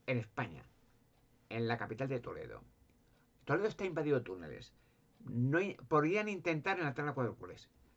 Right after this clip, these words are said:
No llegaría nunca nadie. Está muy protegida. Bueno, yo he dicho, bueno, yo quiero mostrar la cueva de Hércules.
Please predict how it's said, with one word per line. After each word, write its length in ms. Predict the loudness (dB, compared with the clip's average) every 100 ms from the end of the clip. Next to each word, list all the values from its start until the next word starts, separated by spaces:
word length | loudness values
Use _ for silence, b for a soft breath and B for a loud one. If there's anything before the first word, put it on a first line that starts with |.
| -4
No 140 | 0
llegaría 320 | 0 2 0 -2
nunca 260 | -8 -12
nadie. 240 | -12 -16 -20 _ _ _ _ _ _ _ _ _ _ _ _ -20 _ -10
Está 240 | 0 0
muy 180 | 0 -4
protegida. 640 | -2 -2 -2 -10 -12 -16 -20 _ _ _ b b b
Bueno, 180 | -2 2
yo 160 | 4
he 20 | 4
dicho, 340 | 4 2 2
bueno, 200 | 2 -2
yo 180 | -2 -2
quiero 260 | 0 0
mostrar 480 | 0 -2 -4 -6 -8 -12 _ -10 -10 -10 -14 -20 _ -16
la 120 | -12
cueva 200 | -10 -4
de 80 | -2
Hércules. 400 | 2 2 2